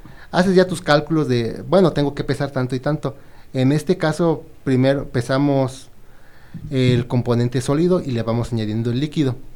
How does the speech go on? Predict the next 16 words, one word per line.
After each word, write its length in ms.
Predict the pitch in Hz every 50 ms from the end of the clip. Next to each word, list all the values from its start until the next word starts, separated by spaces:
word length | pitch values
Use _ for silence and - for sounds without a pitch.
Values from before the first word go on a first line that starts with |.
| - - - - - - - - - - - - - -
Ahí 240 | 139 143 160 208
se 160 | 196 - 220 202
puede 360 | 208 - 143 143 147 151 151
llegar 280 | 139 131 113 117 117 117
a 120 | 117 117
diluir, 480 | 117 120 120 123 131 135 143 156 180 165
o 60 | 143
sea, 340 | - 156 147 147 143 139 135 - - 156
es 100 | 151 -
como 260 | - 180 160 143 131
cuando 300 | - 127 120 117 120 120
tú 160 | - - 147
tienes 320 | - 160 147 147 143 -
un 140 | 151 147 147
vaso 340 | 139 135 139 - - 143 127
de, 320 | 120 113 110 107 107 -